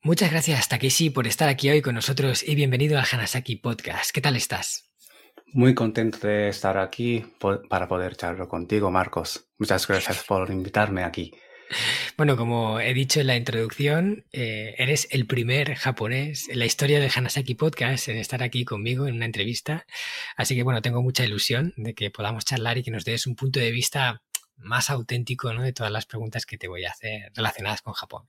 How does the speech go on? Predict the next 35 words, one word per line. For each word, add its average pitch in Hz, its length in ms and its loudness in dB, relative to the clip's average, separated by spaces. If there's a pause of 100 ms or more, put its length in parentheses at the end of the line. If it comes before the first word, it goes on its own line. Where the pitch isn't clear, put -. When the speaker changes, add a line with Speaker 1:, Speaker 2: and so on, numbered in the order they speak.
(100)
Speaker 1:
Bueno, 175 300 6
y, 131 260 4
y 139 120 -4
como 139 220 0
sabes, 196 640 2
en 127 160 2
esta, 123 680 4
en 120 140 -2
este 107 800 0
podcast, 151 520 2
lo 131 80 2
primero 117 300 0
que 127 180 2
hablamos 117 340 2
con 117 140 -4
el 110 100 -2
invitado 131 540 0
siempre 175 800 4
es 151 140 2
acerca 143 580 0
del 110 380 -2
ikigai, 110 540 2
¿no? 135 100 -2
Esta 139 240 2
palabra 147 340 4
que 131 360 0
se - 160 2
ha - 20 4
extendido 135 360 2
tanto 131 260 4
por 127 120 2
el 107 120 2
mundo, 131 300 2
que 160 140 0
es, 110 140 -2